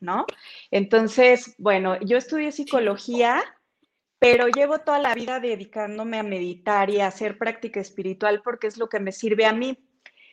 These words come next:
Entonces, yo tenía muy dividida mi práctica hasta que empecé a combinar y a mezclar, eh, técnicas como Theta Healing, como interpretación de sueños y diferentes cosas hasta que hice mi concepto que se llama Alquimia del Alma,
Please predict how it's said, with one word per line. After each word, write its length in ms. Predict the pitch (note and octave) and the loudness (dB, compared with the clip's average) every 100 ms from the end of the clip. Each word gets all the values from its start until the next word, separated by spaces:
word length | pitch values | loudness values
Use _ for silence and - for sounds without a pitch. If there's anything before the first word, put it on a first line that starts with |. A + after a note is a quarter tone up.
| _ | _
Entonces, 460 | A#3 A#3 D4 D#4+ C#4+ | 0 2 2 2 2
yo 160 | D#4 | 2
tenía 220 | D#4+ D4 | 4 4
muy 180 | D4 D4+ | 6 4
dividida 460 | D4 C#4 C4 B3 C4 | 2 0 2 4 4
mi 160 | B3+ | 2
práctica 880 | B3 C4+ C4 - B3 A3+ A3 C4+ - - | 2 2 2 0 -8 0 2 2 -2 -6
hasta 280 | G#3 G#3 G3+ | -6 -6 -6
que 80 | |
empecé 360 | G#3 G3+ G#3 A#3+ | -6 -4 -4 -2
a 100 | A#3 | -2
combinar 540 | C4 B3 A3+ A3 G#3+ | -2 -4 -4 0 2
y 40 | A3 | 0
a 60 | |
mezclar, 600 | A3 F#3 - G#3+ G#3+ G#3+ - _ _ _ - | -2 -6 -6 2 2 2 -4 _ _ _ -2
eh, 520 | G3+ G3 F#3+ F#3+ F#3+ | 2 2 2 0 0
técnicas 420 | A#3 A3+ A#3 A3+ G#3+ | -2 -2 -2 -4 -2
como 240 | F#3+ F3+ | -6 -4
Theta 300 | F#3 F#3 F#3 | -4 -2 -4
Healing, 680 | F#3 A3+ G#3+ G#3 G#3 G3+ - | -4 -4 -2 -2 -2 -6 -8
como 340 | - F#3+ F#3+ F#3+ | -2 -2 0 -2
interpretación 680 | F#3+ F#3 F#3 F3+ G3 G#3 G#3 | -2 -4 -6 -6 -6 -4 -4
de 120 | G3 | -4
sueños 600 | F#3+ G#3+ G#3 G3+ F#3+ F#3+ | 0 0 0 0 -2 -2
y 60 | G3 | -2
diferentes 580 | G3 A3 A3+ A#3+ C#4+ | 0 2 0 0 -2
cosas 340 | - C#4 C#4 C#4 | 0 0 0 -4
hasta 240 | A3 - | -6 -4
que 140 | G#3+ A3+ | -4 -2
hice 320 | A3+ C4 C4 | -4 0 0
mi 140 | G#3 | -2
concepto 560 | G3 F#3 F#3+ A#3 - C#4 | -2 -4 -2 -2 2 0
que 100 | G3 | 0
se 140 | F#3+ | -8
llama 240 | F#3+ G3 G3+ | -6 0 0
Alquimia 400 | G3+ G#3 G#3 G3 | -2 -4 -2 2
del 180 | F#3+ | 4
Alma, 320 | G3+ G#3 A3+ | 4 4 2